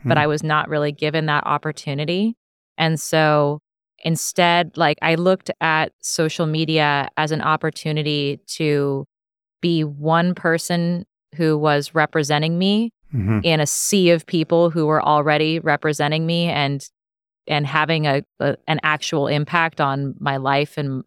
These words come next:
Speaker 1: and my career and what I was able to do and how I was able to move through the world. And it's been a really interesting journey because I still, you know, walk this line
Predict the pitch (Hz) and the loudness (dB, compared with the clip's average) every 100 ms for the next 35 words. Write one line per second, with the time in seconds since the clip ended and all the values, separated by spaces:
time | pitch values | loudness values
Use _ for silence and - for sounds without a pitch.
0 | - 143 131 - 139 147 170 151 135 135 | -4 -2 -4 -6 -4 0 2 0 0 -2
1 | 131 135 139 143 143 131 147 151 151 143 | -2 -4 -6 -6 -8 -6 -4 -2 -2 -2
2 | 139 147 143 143 147 143 143 143 - 139 | -6 -8 -4 -4 -4 -6 -8 -8 -8 -4
3 | 147 147 151 - 143 143 135 143 147 202 | -2 -2 -2 -6 -8 -6 -4 -2 0 0
4 | - _ _ _ _ _ 175 175 175 170 | -2 _ _ _ _ _ 0 2 2 0
5 | 160 - _ _ - 196 185 - - 226 | -2 -8 _ _ 0 0 0 -4 2 4
6 | 254 262 254 - _ _ - 165 151 190 | 4 4 2 0 _ _ -2 -2 0 2
7 | 196 208 - 165 170 - 175 - 170 160 | 2 2 0 -2 -2 -2 -4 -2 0 0
8 | 156 156 156 _ _ _ _ - 147 - | 2 0 -4 _ _ _ _ -16 -8 0
9 | 175 160 151 80 - 180 - _ _ _ | 2 4 0 -4 -8 -10 -12 _ _ _
10 | - 180 214 202 - 277 247 180 - 175 | 0 4 6 4 4 4 6 6 2 2
11 | 160 156 151 165 170 - 170 - 165 165 | 2 2 2 2 2 2 -2 0 0 2
12 | 165 156 | 4 2